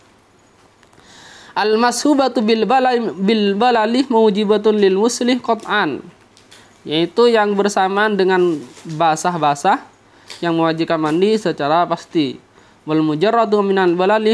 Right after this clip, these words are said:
mujibatun lil wasfi fil ashahih. Sedangkan yang murni, yang tidak ada basah-basahnya, ini darah, ah, anak melahirkan tidak,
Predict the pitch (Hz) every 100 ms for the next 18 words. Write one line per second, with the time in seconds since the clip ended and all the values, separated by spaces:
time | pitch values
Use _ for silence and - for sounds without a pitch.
0 | 226 196 175 175 180 170 165 202 202 180
1 | 156 143 - - 143 175 156 - - 147
2 | 156 160 190 160 - - - - - 160
3 | 165 202 226 214 196 185 180 175 156 165
4 | 170 160 160 165 175 156 160 226 233 165
5 | 147 143 151 180 170 151 151 156 - -
6 | _ 156 151 135 - - - - - -
7 | - - 156 196 165 185 180 170 165 156
8 | 143 165 220 247 - - - - 254 208
9 | 170